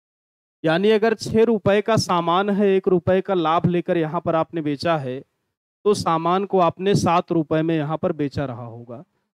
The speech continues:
तो सेवन एक्स साथियों, यहाँ पर इसका विक्रय मूल्य बनेगा और सवाल में आपको दिया हुआ है कि दो सौ अस्सी रुपए।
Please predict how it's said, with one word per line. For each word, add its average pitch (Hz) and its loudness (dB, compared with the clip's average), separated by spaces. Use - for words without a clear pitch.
तो 185 4
सेवन 208 2
एक्स 247 -2
साथियों, 220 0
यहाँ 196 0
पर 208 0
इसका 202 -2
विक्रय 180 0
मूल्य 196 2
बनेगा 196 0
और 208 2
सवाल 180 0
में 196 0
आपको 180 0
दिया 165 2
हुआ 180 2
है 190 0
कि 190 -2
दो 170 0
सौ 170 0
अस्सी 143 -2
रुपए। 127 -6